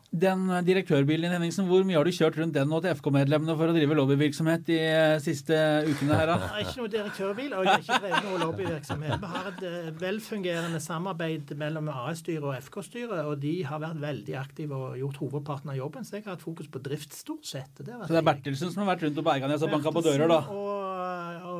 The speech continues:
Speaker 2: og Kristiansen, eh, har, eh, tatt ansvar og jobbet veldig, veldig godt, og, og samarbeidet veldig godt. S-, det, for øvrig så har styrene gjort det.
Speaker 1: Ellers da, hvordan synes du det første halvåret i Eliteserien har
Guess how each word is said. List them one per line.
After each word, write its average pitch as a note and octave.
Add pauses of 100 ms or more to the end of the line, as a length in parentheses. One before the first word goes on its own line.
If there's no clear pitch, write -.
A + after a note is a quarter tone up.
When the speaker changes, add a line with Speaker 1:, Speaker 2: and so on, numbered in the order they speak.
Speaker 2:
og D#3
Kristiansen, E3
eh, -
har, C#3
eh, C#3
tatt - (240)
ansvar C#3
og A#2+ (140)
jobbet C#3
veldig, C3+
veldig A#2
godt, -
og, - (420)
og C#3+
samarbeidet C#3+
veldig A#2
godt. A2 (200)
S-, - (160)
det, E3
for -
øvrig E3+
så D3
har C#3
styrene D3
gjort C3+
det. C3 (1500)
Speaker 1:
Ellers C4
da, D#4
hvordan C4+
synes A#3+
du B3+
det A3 (520)
første G3
halvåret D#3+
i -
Eliteserien D3
har G3